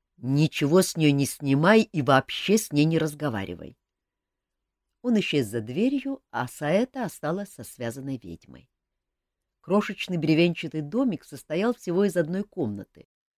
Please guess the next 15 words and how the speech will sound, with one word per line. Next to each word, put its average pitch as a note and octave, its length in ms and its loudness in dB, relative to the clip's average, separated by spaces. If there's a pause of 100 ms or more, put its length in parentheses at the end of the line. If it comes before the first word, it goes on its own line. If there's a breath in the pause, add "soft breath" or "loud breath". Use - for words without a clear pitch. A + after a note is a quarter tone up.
(100)
в - 80 -20
которой A3 300 2
помещались D3+ 720 2
огромная C3 500 2
печь C#3 320 -6
с - 80 -16
лежанкой, G#3+ 640 -6 (260)
грубо G3 360 6
сколоченный A#2+ 680 0
стол C4 340 0
и F#3 80 2
несколько G3 560 -4
таких B2 340 -12
же C3 140 -18
стульев. - 560 -20